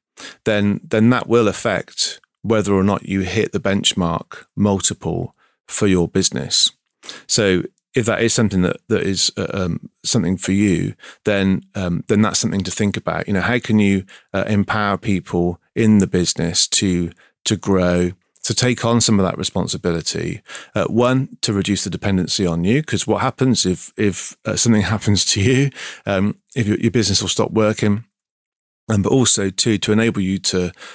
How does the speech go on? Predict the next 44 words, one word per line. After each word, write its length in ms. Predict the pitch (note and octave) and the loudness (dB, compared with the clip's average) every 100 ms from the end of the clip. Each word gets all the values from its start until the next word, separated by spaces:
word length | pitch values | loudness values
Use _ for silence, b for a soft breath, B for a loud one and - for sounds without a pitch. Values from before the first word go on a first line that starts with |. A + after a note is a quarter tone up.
| B | B
to 120 | - A#2 | -2 0
grow 220 | A#2+ A2+ | 2 2
the 100 | G2+ F2+ | 2 -2
business 340 | E2+ F#2 F2+ | -2 -2 -2
with 120 | G#2+ | 0
a 60 | G2 | 0
bit 160 | A#2+ - | 0 0
more, 320 | G2+ F#2+ F#2 b b | 0 0 -2 b b
uh, 140 | F#2+ | -4
freedom 640 | - - A2+ G#2+ F2+ F2+ - B | -2 0 0 2 0 -2 -6 B
and 100 | D3 | 2
also 200 | F#3+ - | 4 2
get 180 | - - | 0 0
some 140 | A2 | 2
of 80 | F2+ | 2
your 120 | F2 | 2
own 160 | F#2 G2 | 2 0
time 240 | - E2 | 0 -2
back 260 | D#2+ F2 - | -2 -6 -6
as 120 | E2 | -4
well. 360 | F2+ D#2+ D2+ - B | -2 -2 -4 -10 B
So 120 | B B2 | B 2
that's 120 | B2 | 4
another 340 | A#2 A2 F#2+ | 4 4 2
sort 200 | D#2+ - | 0 -4
of 160 | F2+ - | -8 -4
benefit 480 | G#2 G2+ - E2 E2 | -2 -2 -2 -6 -6
of, 160 | E2+ - | -8 -8
of 120 | G2 | -6
thinking 340 | - G2 F#2 | -2 -2 -2
about 220 | F2 E2+ | -4 -4
the 60 | - | -6
business 360 | F#2 E2+ F2+ - | -6 -6 -4 -2
in 200 | F#2 F2+ | 0 0
this, 380 | D#2+ - - - - | -2 -4 -6 -10 -8
this 240 | F2 - | -6 -2
way. 360 | F#2 E2+ D#2 - _ _ - B B B | -2 0 -2 -8 _ _ -14 B B B
And 100 | D#3+ | 4
then 100 | F#3+ | 6
there 120 | D#3 | 6
are 40 | |
the 120 | A#2+ A2+ | 4 2
external 460 | - - G#2 F#2+ | 0 0 2 0
factors. 640 | - E2 D#2+ - E2+ D#2+ | -2 -4 -6 -8 -6 -6